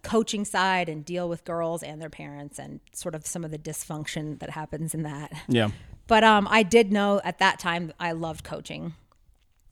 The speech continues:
Speaker 1: And, um, the co-, that same coach was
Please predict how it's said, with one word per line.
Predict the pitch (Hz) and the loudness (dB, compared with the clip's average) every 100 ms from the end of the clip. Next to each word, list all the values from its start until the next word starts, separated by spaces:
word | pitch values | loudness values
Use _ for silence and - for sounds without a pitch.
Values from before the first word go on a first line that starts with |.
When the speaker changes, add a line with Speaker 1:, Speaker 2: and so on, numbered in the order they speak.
| - | -6
Speaker 1:
And, | 196 185 175 | -2 0 0
um, | 175 170 156 165 160 | -2 -2 -4 -8 -8
the | 175 190 - - | -2 -2 -4 -8
co-, | - 185 | -10 -2
that | - - | 0 2
same | 214 233 | 0 0
coach | 170 156 - - - - - - - - - - - - - - - - | -2 -4 -6 -10 -14 -16 -12 -10 -10 -10 -10 -12 0 0 0 -16 -14 -8
was | 196 190 | -4 -4